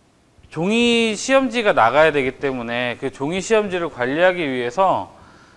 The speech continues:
일부 시험 장소가 지정돼 있었어요. 서울에 한 군데, 두 군데 요 정도만 있고 지방에도 뭐 한 군데씩만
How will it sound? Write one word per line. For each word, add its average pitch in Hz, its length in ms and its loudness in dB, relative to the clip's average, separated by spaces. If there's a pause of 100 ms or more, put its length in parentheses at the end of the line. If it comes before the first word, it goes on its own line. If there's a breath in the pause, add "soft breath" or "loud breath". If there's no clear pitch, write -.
(400 loud breath)
일부 214 880 0
시험 262 320 2
장소가 175 500 0
지정돼 170 540 -2
있었어요. 104 400 -10
서울에 190 380 0
한 175 260 -4
군데, 156 320 -6
두 - 160 -12
군데 113 340 -4
요 123 100 -6
정도만 123 440 -6
있고 185 500 -8 (280 loud breath)
지방에도 147 560 0
뭐 120 140 -2
한 202 220 -6
군데씩만 107 720 -8